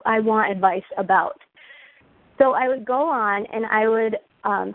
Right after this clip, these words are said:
find somebody, and let's say somebody posts a picture, and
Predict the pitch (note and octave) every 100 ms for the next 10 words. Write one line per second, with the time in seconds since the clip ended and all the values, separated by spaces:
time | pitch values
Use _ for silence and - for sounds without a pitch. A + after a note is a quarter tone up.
0 | - A#3+ B3+ C#4 C4+ - - A3+ G3+ F3+
1 | F#3 G3 - _ G#3+ G#3 G3+ G#3 G3+ G#3
2 | - - - - - - C4+ C#4 - C4+
3 | C4 - A#3+ A#3 A3+ A3+ A3+ - A3 A3
4 | _ - G#3+ - - B3 - G3+ F#3 G3
5 | - _ _ _ _ _ _ _ A3 A3
6 | A3+ A3 A3+ A3+